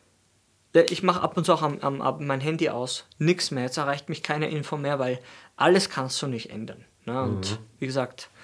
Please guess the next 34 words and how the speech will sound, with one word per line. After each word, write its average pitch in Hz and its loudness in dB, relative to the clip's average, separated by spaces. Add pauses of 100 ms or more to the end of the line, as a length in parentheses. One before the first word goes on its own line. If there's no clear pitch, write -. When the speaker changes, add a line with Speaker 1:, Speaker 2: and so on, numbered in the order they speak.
(600)
Speaker 1:
Verrückte 175 6
wird's 160 2
immer 196 6
geben, 120 -4
ja, 147 8
aber 127 2
wir 147 0
haben 156 2
auch 160 -2
genug 156 -4
Verrückte, 165 2 (800)
ähm, - -4
in 151 -2
den 151 4
oberen 175 2
Kreisen, 107 -10 (160)
ja, 127 -2
und 117 -8 (880)
ob - -8
die, 156 4
ob 160 -2
die 147 -4
fünf 160 -2
Hansel 160 2
wissen, 208 0 (420)
was 151 4
sie 175 2
da 160 4
tun, 180 2 (640)
nach 143 0
dem 160 0
Jahr 147 6
jetzt 175 0
knapp, 175 0